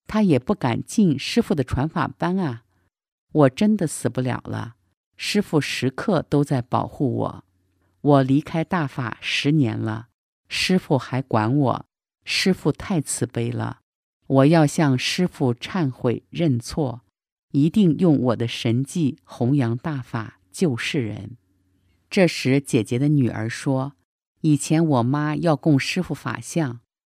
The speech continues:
我曾和她吵了起来，说些不敬师、不敬法的话。你看，现在我妈好了，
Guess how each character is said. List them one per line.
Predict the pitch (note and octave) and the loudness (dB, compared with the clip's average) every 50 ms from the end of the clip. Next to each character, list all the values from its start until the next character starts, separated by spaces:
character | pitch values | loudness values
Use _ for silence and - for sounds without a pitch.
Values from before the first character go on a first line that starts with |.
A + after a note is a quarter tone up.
| _ _ | _ _
我 | - C#3 C3 A#2+ | 0 0 2 2
曾 | - - - C3+ D3 | 0 0 -2 -2 -2
和 | - - B2+ | 0 -2 -4
她 | - - C#3 C#3 C#3+ | -4 -4 -4 -6 -6
吵 | - - - A#2 A2+ - | -6 -8 -6 -6 -6 -4
了 | - C3+ | -6 -8
起 | C#3+ - - - A2 | -10 -8 -10 -10 -8
来， | A2 G#2 G#2+ A2 - _ _ _ _ _ _ _ _ _ - | -8 -8 -10 -12 -16 _ _ _ _ _ _ _ _ _ -16
说 | - - G3 F#3 F#3 | -4 0 2 2 2
些 | - - D3 C#3 C3+ | 2 2 2 0 0
不 | - - D3 | 2 0 -2
敬 | C#3+ - - E3+ C#3 B2+ | 0 2 2 4 4 4
师、 | - - - - D#3 D#3 D#3+ E3 - _ _ | 2 -2 -2 -2 0 0 0 -2 -6 _ _
不 | - D3 | -2 -2
敬 | D3 - G#3+ E3 C#3 | 0 2 2 2 2
法 | - - C3 A2 - - | 0 -2 -4 -4 -4 -6
的 | - A2+ | -10 -14
话。 | - - D3+ B2+ A2+ A2 - _ _ _ _ _ _ _ _ _ _ _ | -8 -6 -6 -6 -6 -8 -12 _ _ _ _ _ _ _ _ _ _ _
你 | D3 C3+ B2 A#2 | 2 2 2 2
看， | - - F3 D#3+ C3+ B2+ - _ _ _ _ _ _ | 0 -4 -6 -4 -4 -6 -10 _ _ _ _ _ _
现 | - - - G3 F3+ | -6 0 2 4 4
在 | D#3+ F3 E3 D3+ | 4 4 2 2
我 | C#3 C#3 B2 | 2 2 0
妈 | F#2+ - - E3+ F3 F3 | 0 0 -2 -2 -2 -4
好 | - - - A#2 A2 - | -4 -4 -2 -2 -2 -2
了， | A2+ G#2+ A2 A2 A#2+ | -4 -6 -6 -8 -10